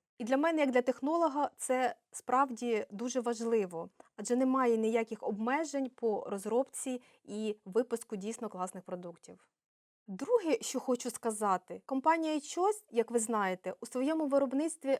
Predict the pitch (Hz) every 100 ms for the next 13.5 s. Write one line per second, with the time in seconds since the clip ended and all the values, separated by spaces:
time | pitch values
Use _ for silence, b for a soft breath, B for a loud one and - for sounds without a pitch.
0 | 220 285 302 294 285 - - 240 202 185
1 | 185 170 - 220 226 302 - 247 233 208
2 | 202 202 190 226 269 247 233 202 202 202
3 | 202 190 - 269 226 - 214 226 202 180
4 | 175 175 160 - 226 302 - 294 - 226
5 | 294 349 320 - 208 208 220 202 196 185
6 | 185 190 b - 294 311 247 247 262 285
7 | 269 247 220 - 254 240 233 226 240 311
8 | 311 - 208 220 240 - 233 226 220 190
9 | 160 - 170 160 185 b b b 247 226
10 | 180 180 _ _ _ - 262 226 202 196
11 | 180 175 175 - 190 b - 269 330 262
12 | 240 - 254 240 220 - 220 220 214 220
13 | 226 294 311 262